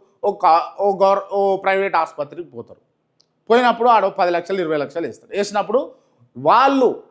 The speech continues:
భవిష్యత్తులో సంపా-, ఇంకా పదిహేనులకు సంపాదించేటటువంటి సొమ్ము, గతంలో సంపాదించినటువంటి, పదేళ్ల కింద సంపాదించినటువంటి సొమ్ము, మొత్తం ఒక ఇరవై ఏండ్లు, ముప్పై ఏండ్లు, అంటే దాదాపు ఒక జీవిత కాలానికి సంబంధించినటువంటి సొమ్మును మొత్తం తీసుకొని పోయి వీళ్ళు దవాఖానలో పెడతారు.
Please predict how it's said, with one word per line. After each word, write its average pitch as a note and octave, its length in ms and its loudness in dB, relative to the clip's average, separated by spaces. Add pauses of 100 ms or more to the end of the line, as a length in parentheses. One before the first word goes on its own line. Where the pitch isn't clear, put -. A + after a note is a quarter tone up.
(320)
భవిష్యత్తులో B3 1000 2
సంపా-, A3+ 420 0
ఇంకా G3+ 240 -4
పదిహేనులకు A3+ 440 0
సంపాదించేటటువంటి G#3+ 920 -2
సొమ్ము, B3+ 540 -2 (300)
గతంలో C4 440 2
సంపాదించినటువంటి, A#3 800 0
పదేళ్ల G#3+ 320 0
కింద G#3+ 180 -4
సంపాదించినటువంటి G3 760 -2
సొమ్ము, C#3+ 320 -8 (320)
మొత్తం A3+ 300 0
ఒక B3 140 -2
ఇరవై A3 280 2
ఏండ్లు, A#3+ 240 -4
ముప్పై G#3+ 320 -2
ఏండ్లు, G3 200 -4
అంటే F#3+ 200 -2
దాదాపు G3+ 400 0
ఒక D3 120 -12
జీవిత A3 320 -2
కాలానికి G3+ 540 0
సంబంధించినటువంటి F3+ 800 -8
సొమ్మును F3 220 -10
మొత్తం F3 320 -4 (380)
తీసుకొని A#3 320 -2
పోయి G#3 160 -2
వీళ్ళు B3+ 520 -4
దవాఖానలో F3+ 440 2
పెడతారు. - 320 -8